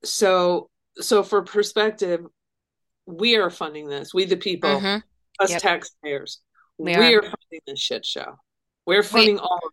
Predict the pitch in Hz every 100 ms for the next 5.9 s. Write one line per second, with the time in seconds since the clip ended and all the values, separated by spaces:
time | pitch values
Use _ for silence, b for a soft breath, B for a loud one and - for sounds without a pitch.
0 | - 226 - - _ b 202 202 196 190
1 | 190 165 175 160 180 175 _ 190 185 190
2 | 208 202 190 196 - 190 196 180 170 196
3 | 214 226 214 - 202 180 180 - - 185
4 | 170 185 190 214 - - 196 190 190 190
5 | 180 170 170 165 - 190 170 160 165